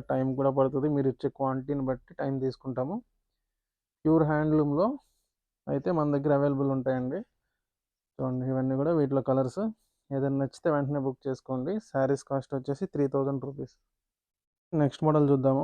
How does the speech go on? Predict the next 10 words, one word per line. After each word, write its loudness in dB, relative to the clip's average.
మంగళగిరి 2
ప్లెయిన్ 0
శారీస్ 2
ఇవి, -2
ప్లెయిన్ 0
పట్టు -6
శారీస్ -4
సెమీలో 0
వస్తాయండి -2
ఇవి. -4